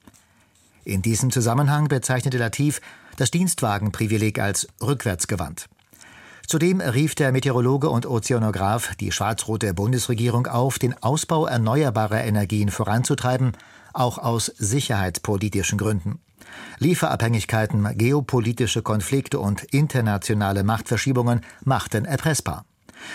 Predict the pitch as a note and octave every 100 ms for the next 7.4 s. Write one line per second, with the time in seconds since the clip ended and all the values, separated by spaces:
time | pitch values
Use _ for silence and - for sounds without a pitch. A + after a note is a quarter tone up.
0 | - E3 F3 E3 B2+ - G#2 C3 C3+ B2+
1 | G2+ C3+ E3 A2+ A2+ A#2+ A2+ G#2+ G#2 G#2+
2 | G#2+ A#2 A#2 G#2 G2 - G#2 G#2+ G2 F2
3 | - D#3+ D3 A#2 B2+ - A#2 - - -
4 | - A2 B2 B2 - A#2+ C3 - A#2+ -
5 | B2 - E3+ A#2 - A#2 C#3+ A#2 G2 G2+
6 | F#2+ - G2+ F#2 - G#2 G2 F#2 G2+ G#2+
7 | A2 G2 -